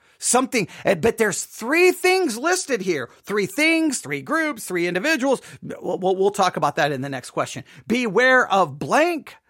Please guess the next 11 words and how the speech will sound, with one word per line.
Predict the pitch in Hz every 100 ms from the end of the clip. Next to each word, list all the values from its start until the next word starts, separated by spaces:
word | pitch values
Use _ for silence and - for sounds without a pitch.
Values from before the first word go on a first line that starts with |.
| - 135
beware | 143 247 233 208 240 233 -
of | 208 202 113
blank, | 165 233 233 165 135
blank, | 202 302 320 247 - -
beware | - 240 240 196 247 247 -
of | 208 233 185 143
the | 220 226 185 _ -
blank." | 147 156 226 208 113 - _ _
Philippians | 180 165 185 196 190 185 -
chapter | - 165 151 - - 151
three. | - 143 143 120 -